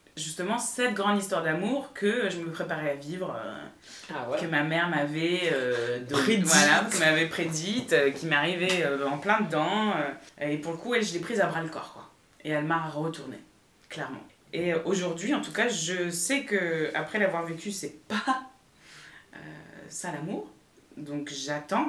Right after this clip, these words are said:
Speaker 1: la vraie relation amoureuse que j'imagine, en tout cas, qui est possible de vivre, j'espère, <laughs> en tout cas,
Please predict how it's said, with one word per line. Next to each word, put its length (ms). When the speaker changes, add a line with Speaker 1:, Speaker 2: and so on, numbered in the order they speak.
Speaker 1:
la 120
vraie 600
relation 440
amoureuse 400
que 140
j'imagine, 600
en 60
tout 140
cas, 160
qui 200
est 40
possible 400
de 80
vivre, 340
j'espère, 400
<laughs> 0
en 80
tout 160
cas, 220